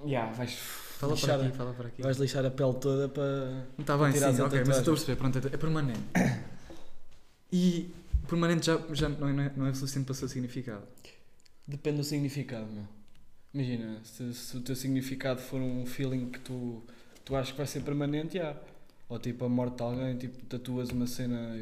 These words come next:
Speaker 1: bué simbólica, estás a ver?
Speaker 2: Ok, tá bem. Mas,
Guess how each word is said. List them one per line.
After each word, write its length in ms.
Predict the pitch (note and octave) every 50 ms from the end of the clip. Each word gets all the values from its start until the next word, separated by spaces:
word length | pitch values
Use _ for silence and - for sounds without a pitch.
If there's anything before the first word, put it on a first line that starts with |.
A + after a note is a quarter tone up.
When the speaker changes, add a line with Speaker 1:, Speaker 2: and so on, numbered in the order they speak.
| A2+ G#2+ G#2
Speaker 1:
bué 200 | G#2 A2+ B2+ A#2+
simbólica, 840 | - - C3 A#2 A#2 B2 B2+ C3 C3 C3 B2+ A#2+ B2 - B2 A#2+ A#2+
estás 240 | B2 - C3+ C3 C3
a 60 | C3+
ver? 220 | C3+ B2 A2+ A2 - -
Speaker 2:
Ok, 320 | A#2+ A#2+ A#2+ - B2 A2
tá 180 | G#2 - A#2 A#2
bem. 200 | A2 G#2+ G#2 G2 - - - - - - - - - - -
Mas, 540 | - C3+ C3 C3 C3 B2+ C3 - - - -